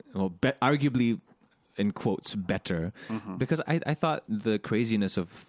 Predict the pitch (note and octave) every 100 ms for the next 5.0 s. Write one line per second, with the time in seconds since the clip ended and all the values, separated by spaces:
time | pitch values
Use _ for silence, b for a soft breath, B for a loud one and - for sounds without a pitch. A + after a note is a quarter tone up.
0 | - F#2+ - - F#2+ F2+ E2+ F#2 F2+ F2
1 | F2 F#2+ F#2+ F2 D#2+ - F2+ F2+ F2 E2
2 | - G#2+ C3 - F2 G#2+ - E3+ G#3+ C3
3 | - F2 E2+ F2 - F2+ F#2 - F#2+ -
4 | - F#2 F2+ D#2 C3+ A#2 B2+ G3 F3